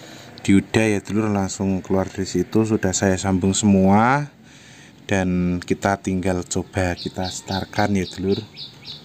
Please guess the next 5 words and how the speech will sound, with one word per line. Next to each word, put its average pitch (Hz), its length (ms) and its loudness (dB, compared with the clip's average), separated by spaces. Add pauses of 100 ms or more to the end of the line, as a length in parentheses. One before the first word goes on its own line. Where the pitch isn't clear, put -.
(720)
Oke, 82 400 -8 (1900)
kita 92 320 -6 (160)
startkan 101 640 -2
ya, 92 80 4
dulur. 113 400 4